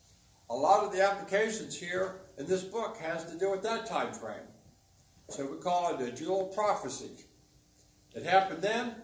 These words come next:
and it's gonna be happening again in a, in a bigger, bigger way. Uh, the third application you should keep in mind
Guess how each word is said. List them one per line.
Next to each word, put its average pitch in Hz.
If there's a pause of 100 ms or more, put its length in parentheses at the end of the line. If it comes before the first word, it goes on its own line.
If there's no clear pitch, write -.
and 127
it's 143
gonna 156
be 143
happening 180
again 156
in 110
a, 107
in 107
a 107
bigger, 139 (360)
bigger 135 (120)
way. 104 (1300)
Uh, 120
the 143
third 320
application 139
you 127
should 127
keep 143
in 120
mind 131